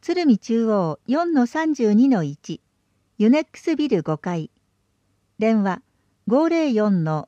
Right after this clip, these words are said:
五六一九。ファックス五零四の五六一六。善意銀行への寄付。五月二十日から六月十二日。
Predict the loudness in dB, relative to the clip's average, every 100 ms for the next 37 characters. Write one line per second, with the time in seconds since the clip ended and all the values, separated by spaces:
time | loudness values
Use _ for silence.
0 | -4 -2 -2 -4 -4 -4 -4 -12 -8 -4
1 | -2 -4 -12 _ _ _ _ _ -6 -6
2 | -14 -18 -18 _ _ -4 0 0 0 0
3 | 0 2 0 0 -2 -4 -6 -4 -2 -2
4 | -4 -2 -4 -4 -4 -4 -6 -14 -18 _
5 | _ _ _ _ _ _ _ _ _ _
6 | _ _ -12 0 2 2 -2 -4 -4 -6
7 | -6 -4 -2 -2 -4 -6 -8 -10 -12 -20
8 | _ _ _ _ _ _ _ -6 -2 -2
9 | -4 -4 -6 -6 -8 -6 -4 -4 -6 -8
10 | -6 -2 -2 -2 -4 0 2 4 4 0
11 | -4 -16